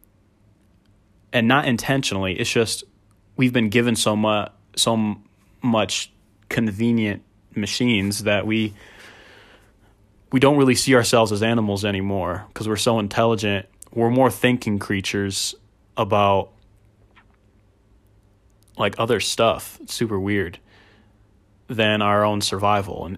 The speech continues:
most animals think about survival. They don't think about the stuff that we think about, you know what I'm saying? Or else they'd be probably killing themselves too, to be honest. Super deep.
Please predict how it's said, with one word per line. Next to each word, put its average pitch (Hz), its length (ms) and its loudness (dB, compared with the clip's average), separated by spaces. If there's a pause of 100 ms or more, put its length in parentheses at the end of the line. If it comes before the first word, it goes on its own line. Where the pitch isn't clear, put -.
most 127 360 2
animals 120 440 0
think 107 180 -2
about 95 240 0
survival. 92 580 -6
They 113 140 2
don't 139 180 2
think 101 420 -6 (800)
about 123 340 2
the 110 60 -4
stuff 104 260 0
that 98 80 -2
we 98 100 -4
think 95 240 -8
about, 104 400 -2
you 117 40 -6
know 117 60 -4
what 117 80 -4
I'm 117 80 -6
saying? 127 400 -4 (640)
Or 117 80 0
else 113 140 0
they'd 123 200 2
be 123 120 0
probably 120 440 0
killing 117 260 -2
themselves 113 420 -2
too, 101 340 -2 (560)
to - 100 -16
be 90 140 -6
honest. 110 440 -6 (1600)
Super 113 340 -6
deep. 113 340 -6